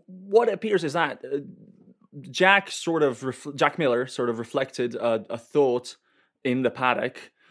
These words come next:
that Suzuki haven't shown their hand yet. And I don't agree, and I think neither did the Suzuki riders. I think they did show some of their hands, and it's just that their hand when it comes to peak lap times and one lap pace is not very good, but it wasn't very good last year, and it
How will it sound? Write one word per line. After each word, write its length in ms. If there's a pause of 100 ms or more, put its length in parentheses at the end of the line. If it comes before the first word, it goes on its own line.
(140)
that 460
Suzuki 500
haven't 300
shown 240
their 100
hand 340
yet. 380 (340)
And 380
I 80
don't 240
agree, 380
and 80
I 80
think 240
neither 180
did 160
the 80
Suzuki 400
riders. 380
I 100
think 260
they 140
did 580
show 600
some 320
of 80
their 160
hands, 480
and 180
it's 140
just 220
that 180
their 120
hand 360
when 120
it 120
comes 260
to 260 (280)
peak 260
lap 240
times 420
and 220
one 160
lap 220
pace 360 (480)
is 220
not 260
very 240
good, 300
but 100
it 140
wasn't 240
very 220
good 140
last 300
year, 120
and 80
it 140